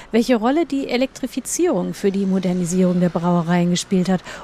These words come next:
und warum die U-Bahn in Berlin auch eine Hochbahn sein kann. Zum Schluss folgen noch Bierverkostung, eine fabelhafte Buchempfehlung, Termine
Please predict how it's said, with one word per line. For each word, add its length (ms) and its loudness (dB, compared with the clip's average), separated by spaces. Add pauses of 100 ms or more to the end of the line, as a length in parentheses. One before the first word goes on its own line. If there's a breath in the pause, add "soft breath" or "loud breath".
und 180 2
warum 360 2
die 120 -2
U-Bahn 640 0
in 160 -2
Berlin 420 0
auch 180 -4
eine 260 2
Hochbahn 480 0
sein 320 -4
kann. 260 -6 (640 loud breath)
Zum 160 2
Schluss 320 0
folgen 420 4
noch 220 0
Bierverkostung, 840 -2 (220)
eine 260 2
fabelhafte 800 -4
Buchempfehlung, 1000 -4 (300 loud breath)
Termine 720 -2